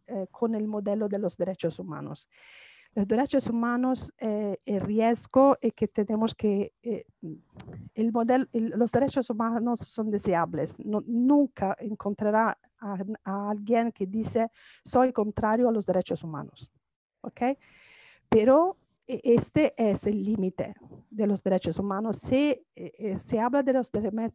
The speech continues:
derechos humanos en término general, se res-, se habla de derechos humanos como retórica. Nosotros necesitamos de una, de una referencia cultural muy específica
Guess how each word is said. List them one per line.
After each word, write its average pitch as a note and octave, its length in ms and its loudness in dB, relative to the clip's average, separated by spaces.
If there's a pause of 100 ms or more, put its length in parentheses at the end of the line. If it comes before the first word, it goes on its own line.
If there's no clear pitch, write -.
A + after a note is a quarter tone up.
(120)
derechos G#3+ 640 -2
humanos G3+ 540 -4
en G#3+ 220 -6
término A#3+ 720 -4
general, A3+ 760 -2 (640)
se G#3+ 260 -2
res-, A3 280 -4 (400)
se A3 240 -6
habla A3 340 2
de A#3+ 100 -4
derechos G#3 380 -2
humanos G#3+ 500 -4
como B3 280 0
retórica. D3+ 640 -6 (480)
Nosotros B3+ 380 0
necesitamos A#3+ 720 -2
de A#3 80 -2
una, A3+ 460 -2
de G#3+ 120 -6
una A#3 200 0
referencia G#3 920 -4 (140)
cultural G#3 760 -2
muy B3+ 280 0
específica F#3 840 -8